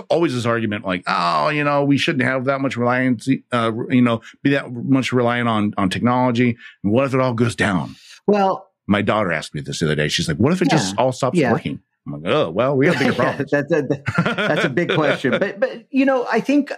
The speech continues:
Speaker 2: I think what mobile allows, though, and, and I kinda use
Speaker 1: Mm-hmm.
Speaker 2: this, and I'll, I'll use this example. Um, in, in F M right now, a lot of the facilities guys and gals that are in the field,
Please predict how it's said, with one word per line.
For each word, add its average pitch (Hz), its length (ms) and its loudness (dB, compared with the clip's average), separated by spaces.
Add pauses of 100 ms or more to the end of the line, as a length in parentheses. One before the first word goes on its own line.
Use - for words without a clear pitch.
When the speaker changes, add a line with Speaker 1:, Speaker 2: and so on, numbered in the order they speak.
(380)
Speaker 2:
I 175 120 2
think 285 240 2
what 269 180 0
mobile 165 560 2
allows, 120 680 0
though, 98 340 0
and, 135 340 0
and 147 100 2
I 147 100 0
kinda 226 280 -2
use 151 220 4
Speaker 1:
Mm-hmm. 123 100 2
Speaker 2:
this, 101 220 -2
and 120 120 0
I'll, 127 220 0
I'll 131 140 0
use 127 180 2
this 120 160 -8
example. 101 640 0 (320)
Um, 123 360 -2 (560)
in, 214 180 2
in 196 220 2
F 185 200 -2
M 143 300 2
right 127 180 -2
now, 123 480 2
a 160 60 2
lot 160 160 4
of 175 60 -6
the 156 80 0
facilities 139 560 0
guys 117 260 -2
and 113 80 -4
gals 113 220 0
that 123 80 -2
are 117 80 4
in 113 100 4
the 107 100 4
field, 123 440 2